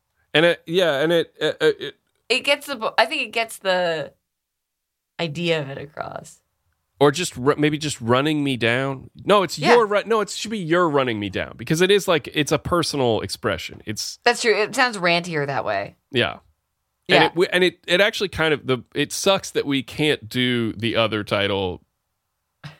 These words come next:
Speaker 1: Although maybe we could. Maybe this is fu-, like, funny enough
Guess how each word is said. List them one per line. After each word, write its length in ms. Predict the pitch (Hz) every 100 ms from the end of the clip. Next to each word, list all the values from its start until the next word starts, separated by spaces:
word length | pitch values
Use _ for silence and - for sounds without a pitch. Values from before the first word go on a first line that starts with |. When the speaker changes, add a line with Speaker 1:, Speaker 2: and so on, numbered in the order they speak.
| _ -
Speaker 1:
Although 260 | 139 175
maybe 220 | 185 233
we 140 | 311 339
could. 380 | - 302 190 -
Maybe 200 | 254 302
this 160 | 302 277
is 120 | -
fu-, 300 | - 165 156 131
like, 260 | 156 151 - _ _ _ _ _ _ _ _ _ _
funny 460 | - - 175 185 160
enough 560 | 127 107 95 - -